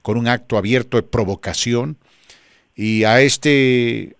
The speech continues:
muchacho, o a este joven, o a este señor, quien, bueno, perdió el control del vehículo,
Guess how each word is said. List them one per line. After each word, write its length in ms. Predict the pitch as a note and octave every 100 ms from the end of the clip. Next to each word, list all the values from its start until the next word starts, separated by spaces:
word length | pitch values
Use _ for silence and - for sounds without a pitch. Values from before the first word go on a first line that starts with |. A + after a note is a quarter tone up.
| _
muchacho, 640 | A2+ A2+ - D3+ C3+ - C#3
o 140 | B2
a 80 | F#2+
este 200 | G2 -
joven, 300 | G2+ B2+ C#3
o 120 | G#2+
a 20 | G#2+
este 220 | - A2
señor, 460 | - G#2+ B2 C3+ B2
quien, 420 | A#2+ G#2+ G#2 F#2
bueno, 280 | F2 E3+ E3 _
perdió 400 | A#2+ A2 G#2 B2
el 100 | C3+
control 600 | C3+ B2 G2+ A#2 D#3+ C#3
del 180 | G2+ F#2+
vehículo, 500 | F#2 F#2 - G#2+